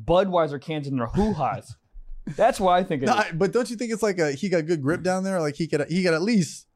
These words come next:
Speaker 2: he could, like, the, what's the opposite of two in the pink, one in the stink? It's one in the pink, two in the gutter. <laughs>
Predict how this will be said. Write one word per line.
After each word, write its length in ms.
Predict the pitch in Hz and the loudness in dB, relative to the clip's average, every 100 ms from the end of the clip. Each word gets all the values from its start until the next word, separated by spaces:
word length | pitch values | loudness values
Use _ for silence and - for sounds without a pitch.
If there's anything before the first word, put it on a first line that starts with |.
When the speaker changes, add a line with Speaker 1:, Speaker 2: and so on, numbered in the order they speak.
| _ _ | _ _
Speaker 2:
he 80 | 240 | -2
could, 280 | 349 160 127 _ _ - | 0 -2 -4 _ _ -2
like, 180 | 180 139 | -2 0
the, 140 | 160 - - | -4 -4 -4
what's 240 | 170 277 | 0 2
the 80 | 254 | 2
opposite 300 | 220 196 202 | 0 0 0
of 80 | 151 | 0
two 180 | - 202 | 0 0
in 60 | |
the 80 | 170 | 0
pink, 240 | 185 180 147 | 0 0 0
one 140 | 165 | -2
in 60 | 156 | 0
the 80 | 135 | -4
stink? 400 | - 175 170 - _ _ _ | -4 -6 -6 -10 _ _ _
It's 300 | 156 156 - - _ _ _ _ _ _ | -2 -2 -2 -10 _ _ _ _ _ _
one 340 | 135 165 220 | -6 -4 -2
in 100 | 240 | -2
the 80 | 202 | -2
pink, 540 | - 185 202 202 - _ _ _ _ _ | -2 -2 0 -2 -6 _ _ _ _ _
two 180 | - 208 | -8 -6
in 60 | 196 | -4
the 180 | 156 127 117 _ _ - | -6 -8 -18 _ _ -12
gutter. 360 | 160 196 285 403 | -6 -2 0 0
<laughs> 80 | - | 0